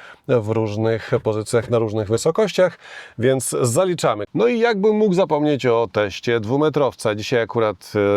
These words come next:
e, nie mam operatora, więc zrobię to ze selfie sticka, ale myślę, że wszystko będziecie widzieć, może nawet i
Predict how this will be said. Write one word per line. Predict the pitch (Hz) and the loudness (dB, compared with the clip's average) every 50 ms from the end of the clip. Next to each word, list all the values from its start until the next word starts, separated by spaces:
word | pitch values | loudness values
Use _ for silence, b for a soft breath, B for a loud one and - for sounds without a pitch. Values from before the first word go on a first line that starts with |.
| 101 107 | 0 0
e, | 120 | -2
nie | 113 107 110 113 113 | -4 -2 -2 0 0
mam | 110 107 107 110 | 0 0 -2 -2
operatora, | 127 113 98 - 107 101 101 - 151 160 147 131 110 | -4 -6 -4 -2 -2 -2 -2 -2 -2 0 0 0 -2
więc | 107 104 98 | -2 -4 -4
zrobię | 90 107 117 101 107 95 | -2 -2 -2 -2 -2 -2
to | 110 104 92 | -2 -4 -2
ze | 87 101 95 | -4 -4 -6
selfie | - - - 147 156 143 - - 123 110 | -6 -4 -2 -2 -2 -2 -2 -4 -4 -4
sticka, | 98 - - - 165 165 - - 139 127 | -4 -6 -4 -4 -2 -2 0 0 -2 0
ale | 117 110 107 104 | 0 -2 -4 -6
myślę, | 101 101 95 - 101 95 | -6 -8 -8 -8 -10 -10
że | 95 95 | -10 -10
wszystko | - - 123 113 - - - 95 | -10 -8 -8 -8 -8 -10 -12 -10
będziecie | 98 98 95 92 92 - - 101 | -10 -8 -8 -10 -10 -10 -10 -10
widzieć, | 107 117 104 98 - - | -8 -8 -8 -8 -10 -10
może | 101 101 98 95 | -12 -12 -12 -10
nawet | 107 107 - 104 - 113 | -10 -12 -12 -12 -12 -14
i | 110 107 | -14 -14